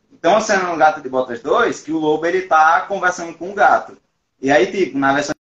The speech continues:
em português ele fala, Ora, ora, se não é o próprio Gato de Botas. Só que na versão em inglês,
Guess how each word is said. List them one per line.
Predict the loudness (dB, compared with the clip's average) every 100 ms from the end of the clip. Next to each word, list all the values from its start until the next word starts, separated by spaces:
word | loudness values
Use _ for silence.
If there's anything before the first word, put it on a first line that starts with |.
| _ -8
em | -4
português | -4 -4 -6 -4
ele | -6
fala, | -4 0 0 0 2
Ora, | 4 4 4 4
ora, | 4 2 0 -8 -14
se | -6
não | -2 0 2
é | 2 2 0
o | -2 -4 -4 -8 -10 -4
próprio | 0 0 -4 -2
Gato | 0 0 -2
de | -10
Botas. | -4 0 0 -2 -14 -16 _ _ _
Só | -4 0
que | 2
na | 2
versão | 2 -2 -6
em | -2
inglês, | 0 0 -2 -2 -4 -4 -14 -20